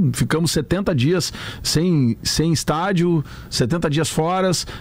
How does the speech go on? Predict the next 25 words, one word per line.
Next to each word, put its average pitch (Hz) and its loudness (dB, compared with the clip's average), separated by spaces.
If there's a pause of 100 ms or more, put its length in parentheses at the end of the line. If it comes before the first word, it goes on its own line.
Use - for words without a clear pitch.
três 175 0
estados 170 0
que - 2
nós 143 2
circulamos, 147 2
dezessete 151 0
mil 160 4
quilômetros 160 2
que - -2
rodamos, 143 2
enfim, 131 2 (220)
cinco 214 0
milhões 170 4
de 156 2
reais 117 0 (200)
inadimplência. 110 2 (400)
É, 107 4
isso, 139 0 (440)
é, 120 0
projetado 131 0
ano, 98 2
tá? 127 0 (460)
É, 139 2
nós 165 2
tivemos, 180 0